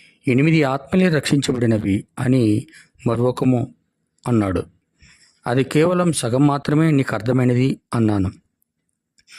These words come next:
"శేషించబడిన వారికి నోవహు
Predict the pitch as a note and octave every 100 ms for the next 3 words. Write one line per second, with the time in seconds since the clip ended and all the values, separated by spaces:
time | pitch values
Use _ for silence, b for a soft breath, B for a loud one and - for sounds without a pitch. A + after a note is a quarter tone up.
0 | B B B B B F3 G#3 C4+ A3 G3
1 | F3+ E3 D3 C3 A#2+ A2 B2 G#2 - _
2 | _ _ - B2+ C#3 D#3 C#3 A#2 G#2+ A2+
3 | -